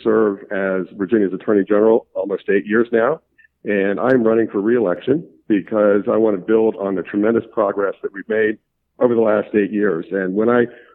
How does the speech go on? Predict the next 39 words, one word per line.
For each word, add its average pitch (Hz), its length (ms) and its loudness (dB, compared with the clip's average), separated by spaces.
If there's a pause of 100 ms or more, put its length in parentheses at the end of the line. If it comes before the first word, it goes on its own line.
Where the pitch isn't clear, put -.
(140)
first, 175 220 2 (180)
uh, 120 220 4
was 117 140 0
elected 127 340 0
Attorney 110 340 0
General, 117 300 2
there 117 160 -4
was 107 80 -6
a 101 60 -6
lot 104 360 -2
of 110 100 -2
work 117 220 -6
to 117 60 -20
do. 123 240 -2
I 92 100 -6
really 107 200 -10 (120)
showed 110 160 0
Virginians 113 420 -4 (140)
just 107 200 0
what 110 140 4
an 104 100 2
Attorney 98 320 0
General 101 220 0
could - 200 -6
do 113 180 4
for 135 100 2
them, 123 260 2
whether 92 180 -2
it - 80 -10
was 87 160 -12 (520)
going 123 260 2
in 127 160 2
and 104 120 -4
fighting 120 400 -2
for 131 240 2
marriage 127 320 0
equality 127 600 -2
and 98 220 -6
winning, 135 380 0